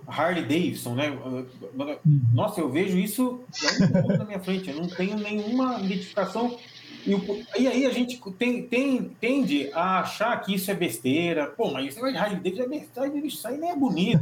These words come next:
Speaker 1: isso aí não serve pra nada." Então, você começa a pegar esse tipo de coisas e, e ach-, e, e, e criar critérios objetivos pra depreciar ou enaltecer.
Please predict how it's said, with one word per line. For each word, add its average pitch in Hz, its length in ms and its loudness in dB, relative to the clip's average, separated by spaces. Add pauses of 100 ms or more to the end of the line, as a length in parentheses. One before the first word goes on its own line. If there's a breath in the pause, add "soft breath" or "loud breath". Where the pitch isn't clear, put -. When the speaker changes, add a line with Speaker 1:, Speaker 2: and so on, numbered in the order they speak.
Speaker 1:
isso 175 140 2
aí - 120 2
não - 240 2
serve 262 200 -6
pra 302 100 -10
nada." 214 380 0
Então, 247 200 0 (220 loud breath)
você 262 100 -2
começa 277 300 2
a 285 40 0
pegar 233 260 2
esse 208 200 0
tipo 190 240 -4
de 156 160 0
coisas 202 480 2
e, 196 200 -4
e 190 80 4
ach-, 185 260 0
e, 165 140 -2
e, 147 440 -2
e 131 40 -2
criar 180 320 0
critérios 175 480 0
objetivos 160 560 0
pra 147 140 0
depreciar 190 920 0
ou 202 320 0
enaltecer. 190 680 0